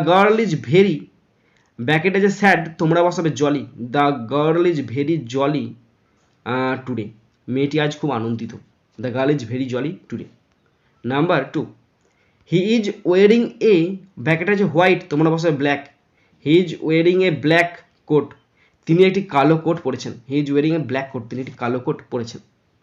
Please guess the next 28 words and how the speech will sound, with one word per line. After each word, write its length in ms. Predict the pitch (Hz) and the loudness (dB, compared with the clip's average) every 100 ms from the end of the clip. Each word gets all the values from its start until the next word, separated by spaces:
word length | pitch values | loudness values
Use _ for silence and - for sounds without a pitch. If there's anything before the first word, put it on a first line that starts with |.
| _ _ _ _ _ _ _ _ _ _ _ _ _ _ _ _ _ _ _ _ _ - 117 | _ _ _ _ _ _ _ _ _ _ _ _ _ _ _ _ _ _ _ _ _ -6 2
বন্ধুরা, 360 | 156 143 127 101 - _ _ _ _ _ _ _ _ _ | 4 4 2 -6 -14 _ _ _ _ _ _ _ _ _
শেষ 160 | - 170 - - | 2 2 0 0
পর্যন্ত 340 | 196 196 208 208 156 | 4 4 4 2 2
দেখার 300 | 143 143 185 196 | -2 -2 -4 -4
পর 140 | 127 117 156 | -6 -4 -6
যদি 160 | 127 131 120 | -6 -8 -6
শিখতে 380 | - 180 - 190 170 | -4 -6 -6 -4 -2
পারো, 180 | 160 170 165 - | -2 -2 -4 -4
জানতে 340 | 120 123 123 156 | -4 -4 -8 -8
পারো, 200 | 156 143 156 - | -6 -8 -10 -10
কাজে 240 | 123 117 131 | -8 -6 -6
লাগে, 180 | 117 101 - _ _ _ _ - | -8 -12 -20 _ _ _ _ -6
অবশ্যই 320 | 123 156 160 156 | -2 -2 -2 -6
একটা 140 | 156 120 110 | -6 -8 -6
লাইক 160 | 131 - - | -8 -10 -10
করে 120 | 127 107 | -10 -8
জানাবে, 220 | 92 82 _ _ - | -14 -18 _ _ -8
পারলে 280 | 120 131 107 - | -6 -6 -10 -10
সাবস্ক্রাইব 420 | 117 - - 139 - | -12 -12 -8 -8 -6
করবে 200 | 156 156 160 - - - 139 | -4 -2 -4 -8 -20 -12 -4
এবং 120 | 147 139 | -4 -2
সাবস্ক্রাইব 400 | 135 120 - 151 151 | -4 -6 -4 -4 -2
করার 160 | 147 147 | -4 -2
পর 60 | 151 131 | -2 -2
অবশ্যই 260 | 151 156 123 | -4 -6 -4
বেল 120 | 117 117 | -4 -4
বাটনটা 300 | 127 135 101 - | -4 -8 -10 -12
প্রেস 180 | 120 | -14